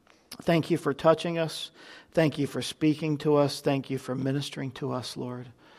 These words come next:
The things that have been spoken here today, simply by reading them from your word, Lord, they're,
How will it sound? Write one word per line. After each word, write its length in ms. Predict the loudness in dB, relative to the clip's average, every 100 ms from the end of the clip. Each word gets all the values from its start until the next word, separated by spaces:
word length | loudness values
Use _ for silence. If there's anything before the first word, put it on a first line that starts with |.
| -20 -20 -20 -14 2
The 100 | 4
things 360 | 6 6 6
that 120 | 8 8
have 140 | 8
been 160 | 6 2
spoken 480 | 4 6 6 4
here 220 | 2 4 4
today, 320 | 6 4 4
simply 400 | 2 -2 2 4
by 160 | 6
reading 420 | 6 6 4 2 2
them 160 | 0
from 240 | 0 -2 0
your 160 | 0
word, 300 | 0 0 2
Lord, 220 | 2 2
they're, 160 | 2